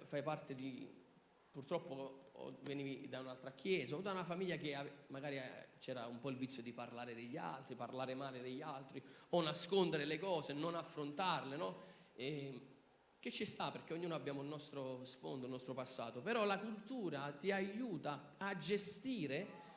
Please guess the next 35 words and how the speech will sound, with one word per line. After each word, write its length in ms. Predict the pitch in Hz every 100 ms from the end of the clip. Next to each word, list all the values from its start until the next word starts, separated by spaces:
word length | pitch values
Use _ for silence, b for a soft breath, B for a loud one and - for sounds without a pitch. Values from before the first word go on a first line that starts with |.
| B
queste 320 | 247 - 240
cose, 400 | 233 147 117 113 - - - - - - - -
come 320 | 277 269 254
comunicare 760 | 247 226 226 226 226 226 165 165
in 100 | 208
modo 300 | 240 233 214
giusto, 320 | 220 - 156
senza 260 | 202 202
offendere. 760 | 202 - 208 151 123 113 113 - - - - - - - - 453 - - - - - - - - - -
Sapete, 380 | - 226 202 170
chi 120 | 180
dice, 1080 | 202 254 220 208 196 190 180 175 165 - -
"No, 220 | 220 208
io 160 | 226
so 140 | 233 208
schietto, 560 | - 226 214 - 175
ti 100 | 156
dico 200 | 170 175
la 80 | 180
verità, 440 | 175 185 180 208 175
punto 220 | 185 208
e 40 | 180
basta, 320 | 175 175 160
mi 60 |
devi 260 | 151 160 151
volere, 320 | 151 170 156
anche 220 | 156 175
se 120 | 165 165
ti 80 |
faccio 300 | 165 156 -
male, 320 | 151 131 117 113
se 140 | 175
mi 80 | 175
vuoi 160 | 156
bene", 280 | 139 147 156